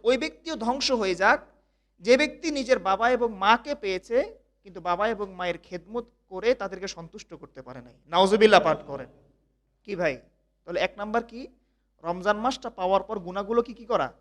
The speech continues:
মাফ করার চেষ্টা করা। তো আমাদের প্রত্যেককে রমজান মাস পাওয়ার পরে গুনাহগুলোকে মাফ করার চেষ্টা করতে হবে। করবেন তো ইনশাআল্লাহ? নিজেরাও করতে হবে, পরিবারের মানুষদেরকে বোঝাতে হবে।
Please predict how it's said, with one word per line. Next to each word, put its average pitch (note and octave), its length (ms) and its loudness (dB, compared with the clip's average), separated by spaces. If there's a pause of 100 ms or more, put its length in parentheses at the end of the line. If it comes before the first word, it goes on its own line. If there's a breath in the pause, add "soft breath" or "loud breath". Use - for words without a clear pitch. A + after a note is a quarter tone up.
(280)
মাফ E3+ 260 -4
করার F#3+ 300 4 (480)
চেষ্টা E3 320 -8
করা। B2+ 220 -14 (760)
তো A3 60 0
আমাদের C#4 300 8
প্রত্যেককে D4 460 0
রমজান C4 320 6
মাস C4+ 220 2
পাওয়ার A#3+ 340 4
পরে C4 340 6 (760)
গুনাহগুলোকে C#4 520 4
মাফ A3 260 4
করার B3 180 0
চেষ্টা A3 320 -8
করতে F3 260 -10
হবে। E3 120 -4
করবেন G#3 300 2
তো B3 80 -4
ইনশাআল্লাহ? A#3+ 520 4 (1000)
নিজেরাও C4 380 8
করতে C#4 320 0
হবে, C4+ 320 4 (760)
পরিবারের C4+ 420 4
মানুষদেরকে A#3+ 560 -4
বোঝাতে F3 360 -8
হবে। C3+ 240 -20